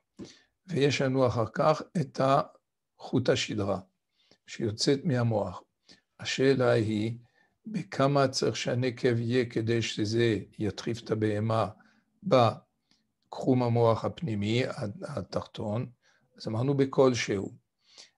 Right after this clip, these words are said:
אבל בחוט השדרה הוא כבר ב-, צריך להיות שזה יהיה רוב חתוך, כמו שראינו,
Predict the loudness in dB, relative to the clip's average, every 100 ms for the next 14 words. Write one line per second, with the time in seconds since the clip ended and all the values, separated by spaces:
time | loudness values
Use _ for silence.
0 | _ -6 -4 -2 -4 -4 -2 -2 0 0
1 | 2 4 6 6 4 2 2 2 0 -2
2 | _ _ _ _ -4 2 4 4 4 4
3 | 2 -2 _ _ _ -14 0 0 0 -2
4 | 2 2 0 -2 0 2 4 6 4 2
5 | -2 -2 2 0 0 -10 -8 -6 -6 -4
6 | -2 -2 0 4 4 2